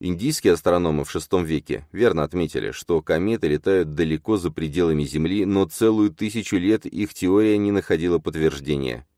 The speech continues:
пока Тихо Браги не доказал, что комета тысяча пятьсот семьдесят седьмого года находилась дальше Луны, поскольку наблюдатели в далеких друг от друга местах одновременно видели комету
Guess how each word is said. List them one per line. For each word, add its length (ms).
пока 320
Тихо 340
Браги 540
не 160
доказал, 600
что 200
комета 520
тысяча 380
пятьсот 420
семьдесят 440
седьмого 380
года 260
находилась 600
дальше 420
Луны, 380
поскольку 440
наблюдатели 680
в 80
далеких 420
друг 240
от 160
друга 240
местах 440
одновременно 580
видели 320
комету 520